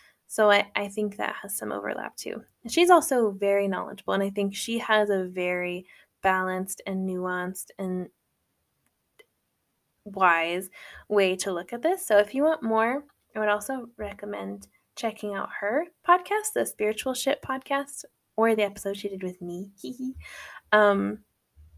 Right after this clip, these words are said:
yeah, I love gratitude. Um, there's so much backing for the, the power of visualization. Um, it's used in the psychology field.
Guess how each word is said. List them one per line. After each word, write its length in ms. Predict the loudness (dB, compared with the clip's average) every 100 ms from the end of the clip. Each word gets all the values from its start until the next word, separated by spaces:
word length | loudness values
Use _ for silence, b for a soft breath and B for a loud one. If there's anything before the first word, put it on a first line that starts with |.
| _ _ -20 -2
yeah, 260 | 2 4 2
I 100 | 0
love 220 | -2 -2
gratitude. 720 | -2 -4 -6 -4 0 0 -2 B B B B 4
Um, 480 | 6 6 4 0 -2
there's 320 | 0 2 0
so 800 | -2 -2 0 0 0 0 -2 -6 -12 _ _ -6
much 720 | -2 0 -2 -4 -8 -8 -12 _ _ _ -6 2
backing 840 | 2 2 -2 -2 0 0 0 -4 -2
for 160 | 0
the, 200 | 0 -2 -8 _ -2
the 120 | 0 0
power 420 | 2 2 2 2
of 140 | 0
visualization. 1040 | -2 -2 -2 -2 -4 -8 -6 -2 0 -2 -4 B B B B
Um, 300 | 0 2 0
it's 260 | -4 -8 -4
used 240 | -4 -2
in 120 | -2
the 120 | -2 -4
psychology 760 | -8 -12 0 2 4 2 -4
field. 720 | -6 -6 -4 -2 0 -2 -4